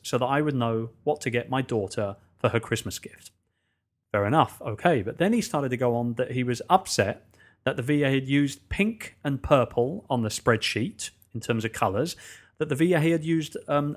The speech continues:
Times Roman font size twelve instead of Arial ten, and that the V A had forgotten to include, um, you know, information in regards to an actual web link to where he could go and see the product and get a little bit more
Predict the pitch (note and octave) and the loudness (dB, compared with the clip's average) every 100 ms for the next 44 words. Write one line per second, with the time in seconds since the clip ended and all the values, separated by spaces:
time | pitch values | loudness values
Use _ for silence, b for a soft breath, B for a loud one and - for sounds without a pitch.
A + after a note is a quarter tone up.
0 | - - F#3+ G3 G3 F#3 F3+ C3 D3 G3+ | -6 -2 2 2 0 -2 -4 0 4 4
1 | F3+ A2+ D#3 G#3+ - _ - - D#3+ F3+ | 4 2 0 -2 -6 _ -8 0 0 -2
2 | - - C#3+ C3+ C3 - - - - G3 | -8 -4 -2 -2 -4 -8 -12 -10 0 2
3 | C3 B2+ D3 C3+ C3+ B2+ - C3 B2 A#2 | 4 2 -2 -2 -2 -2 -2 0 0 -2
4 | A2 - - - G3+ G#2 G#2 F#3 - b | -6 -10 -8 2 2 2 -2 -6 -8 b
5 | b b - D#3+ F#3+ F#3 G3+ F3+ F3 - | b b 0 2 2 2 2 2 0 -2
6 | D#3 - G#3+ B3+ - A#2+ - - - _ | -8 2 2 4 2 0 0 -12 -18 _
7 | - D#3 D3 - D#3+ D3+ C#3+ C#3+ - b | -4 -2 -2 -4 -2 0 0 -4 -10 b
8 | _ C#3 C3 B2+ B2+ - C#3 C3 D3+ E3+ | _ -2 -2 -2 -4 -2 -2 0 -2 0
9 | D#3+ D3 D3+ C#3+ C3 C#3 C3+ - B2+ - | 0 -2 -4 -4 -4 -4 -4 -4 -4 -2
10 | C#3+ - C3 B2 A#2+ D#3+ F#3 D#3+ B2+ G#2 | -4 -2 -4 -4 4 4 4 2 2 2
11 | G#2+ - - C#3 C#3 B2+ D3 C3+ C3 C3 | -4 -16 -12 -6 -2 -2 -4 -8 -4 -4
12 | A#2+ - - D3 D3 A#2+ - A#2+ A#2+ - | -4 -4 -4 -2 -2 -2 -2 0 -2 -4
13 | A#2 A#2+ A#2+ A2 - A#2+ A2+ | -4 -2 0 -2 -4 -2 -2